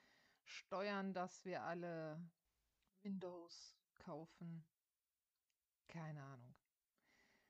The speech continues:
Also, das Problem an der Sache ist, dass es halt eben Logik entbehrt und, und Logik entbehrt. Es gibt halt eben kein, keine gute Antwort auf die Frage, warum sollte er das tun?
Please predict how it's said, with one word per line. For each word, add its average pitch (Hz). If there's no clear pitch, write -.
Also, 196
das 190
Problem 220
an 202
der 160
Sache 185
ist, -
dass 160
es 165
halt 147
eben 139
Logik 180
entbehrt 160
und, 165
und 214
Logik 143
entbehrt. 190
Es -
gibt 208
halt 208
eben 196
kein, 202
keine 202
gute 202
Antwort 190
auf 160
die 160
Frage, 160
warum 175
sollte 175
er 156
das 156
tun? 208